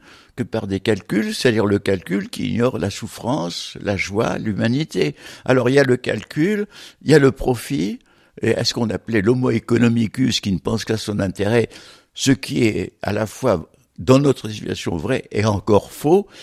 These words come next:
puisqu'il y a l'homo ludens qui aime le plaisir, qui aime le jeu, qui aime la fête. Et donc, si vous voulez, nous avons aussi le règne de l'anonymat, la, la tendance, et nous devons nous défendre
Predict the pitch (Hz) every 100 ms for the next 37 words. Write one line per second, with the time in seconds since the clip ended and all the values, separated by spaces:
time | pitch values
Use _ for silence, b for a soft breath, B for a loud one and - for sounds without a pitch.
0 | B B - - 113 87 85 92 101 95
1 | 82 80 82 95 135 139 - 95 85 80
2 | - 85 80 85 123 110 131 - 92 87
3 | 87 73 82 104 131 143 92 78 76 -
4 | 82 156 185 - B B B B B -
5 | - 202 202 - 160 143 127 - - -
6 | B B 113 139 156 151 165 131 - 92
7 | - - - 127 107 165 143 107 110 117
8 | 117 135 175 190 - B B B B B
9 | B - - 110 113 104 107 - 139 139
10 | - 175 147 - - _ _ - 143 165
11 | 160 139 170 165 127 104 143 - 101 98